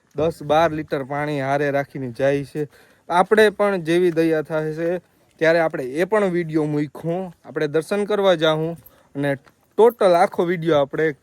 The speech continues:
કેવું, કેમ ચડાઈ થાય, તો અહીંયા ઢલાન છે, અહીંથી આપણે સમજી વિચારીને ઉતરવું પડીએ. તો ભાઈ કેવી ચડાઈ થાય, કઈ રીતે ઉતરવું, ચડવું, એ બધું ધ્યાન રાખવું પડે ભાઈ.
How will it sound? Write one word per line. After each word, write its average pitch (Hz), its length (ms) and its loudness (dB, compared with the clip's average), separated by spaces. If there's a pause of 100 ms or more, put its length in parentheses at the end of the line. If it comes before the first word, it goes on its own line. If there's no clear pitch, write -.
(240)
કેવું, 165 680 -4
કેમ 160 280 -6
ચડાઈ 160 360 -2
થાય, 151 260 -4 (360)
તો 143 60 -2
અહીંયા 135 320 2
ઢલાન 135 400 4
છે, - 200 -12
અહીંથી - 720 -12
આપણે 131 180 -4
સમજી 143 240 -2
વિચારીને 135 420 0
ઉતરવું 123 300 -6
પડીએ. 123 360 -14 (380)
તો 156 80 2
ભાઈ 147 260 2 (520)
કેવી 175 280 4
ચડાઈ 165 380 4
થાય, 151 320 0
કઈ 156 220 2
રીતે 156 220 0
ઉતરવું, 147 500 -2
ચડવું, 143 320 -2
એ 139 40 -4
બધું 143 340 0
ધ્યાન 139 280 -2
રાખવું 143 340 -4
પડે 165 240 -2 (880)
ભાઈ. 151 280 0